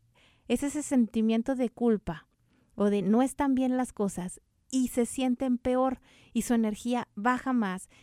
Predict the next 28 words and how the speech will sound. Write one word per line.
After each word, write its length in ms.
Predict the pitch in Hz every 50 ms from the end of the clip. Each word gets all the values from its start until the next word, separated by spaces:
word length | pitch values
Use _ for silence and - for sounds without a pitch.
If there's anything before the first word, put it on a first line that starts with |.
| _ -
y 80 | - 208
hacemos 500 | 208 - - 226 220 226 240 233 - - _ -
como 200 | - 214 214 226
una 160 | 233 233 233
bola 300 | 214 226 226 233 233 233
de 100 | 220 208
nieve. 580 | 202 208 226 247 277 294 277 254 190 180 175 - _ _ _ _ _ -
Cada 300 | - 233 220 226 233 226
vez 180 | 226 214 -
es 160 | - 220 -
más 380 | 226 220 214 220 226 - - _ _ _
y 120 | - 214 208
más 360 | 202 208 208 214 - - - _
y 80 | - 220
más 180 | 208 208 208
grande 300 | - 214 202 202 202 196
el 60 | 196 196
problema. 560 | - 196 190 180 180 180 175 - - - - _ _ _ _ _ _ _ _ _ _ _ _ -
Cuando 300 | - 240 240 233 226 220
nosotros 440 | 226 220 226 294 - 359 349 -
ayudamos 840 | 359 330 269 262 247 220 226 247 247 240 226 196 165 143 180 - - _ -
a 100 | 208 208
que 140 | - 226 214
nuestros 480 | 214 208 196 - - - 190 - - -
hijos 320 | 262 277 240 - 226 202
saquen 340 | - 254 254 - 294 285 285
esa 200 | 277 - - 285
frustración 920 | - - 226 208 - - - 185 175 175 - - 220 208 180 147 143 -